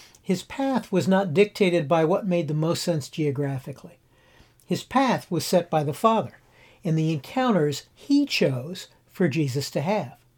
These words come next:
On this particular day, the Father chose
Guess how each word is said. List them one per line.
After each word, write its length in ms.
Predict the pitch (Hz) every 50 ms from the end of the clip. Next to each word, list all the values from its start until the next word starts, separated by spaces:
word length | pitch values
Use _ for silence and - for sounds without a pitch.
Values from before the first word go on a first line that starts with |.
| _ _ _ _ _ _ _
On 300 | 269 208 170 160 151 131
this 240 | 131 247 262 240 -
particular 640 | - - 214 - - 196 185 - 185 151 139 139 135
day, 500 | 117 175 190 214 220 151 120 131 139 - - - - _ _ -
the 100 | 151 127
Father 320 | - 190 170 147 143 139
chose 680 | - - - 240 254 220 160 143 143 151 175 185 - -